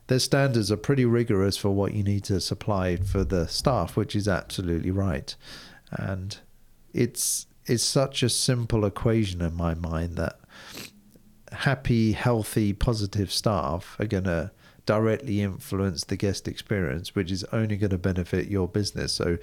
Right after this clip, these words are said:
it's an absolute no-brainer for me. Yeah, it's, it's fascinating. And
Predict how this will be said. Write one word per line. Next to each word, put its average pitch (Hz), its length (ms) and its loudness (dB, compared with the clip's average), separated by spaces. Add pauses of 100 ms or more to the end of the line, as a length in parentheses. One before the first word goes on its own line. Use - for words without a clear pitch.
(360)
it's 113 220 0
an 107 140 2
absolute 98 500 -2
no-brainer 82 600 -2
for - 140 -10
me. 110 320 -10 (2250)
Yeah, 113 200 2 (280)
it's, 98 240 -4
it's - 240 -2
fascinating. 95 880 -4
And 95 460 -2